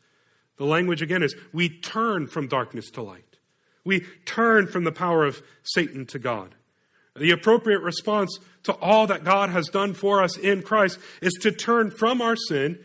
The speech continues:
to God. This is the idea of repentance that Paul will describe in verse twenty.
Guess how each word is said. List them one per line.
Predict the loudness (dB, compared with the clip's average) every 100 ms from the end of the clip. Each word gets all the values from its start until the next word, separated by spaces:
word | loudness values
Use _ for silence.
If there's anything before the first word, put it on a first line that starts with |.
| _ _ -6
to | -4 -2
God. | -2 -2 -4 -6 _ _ _ _ _ _ _ _
This | -4 -2 -2
is | -2
the | 4
idea | 4 4 2
of |
repentance | 2 0 -2 0 -2 -2
that | -4
Paul | 0 2
will | 2
describe | 2 -2 -4 -2 -2 -2
in | -6 -8 -16 0
verse | 2 2
twenty. | -2 -2 -2 -4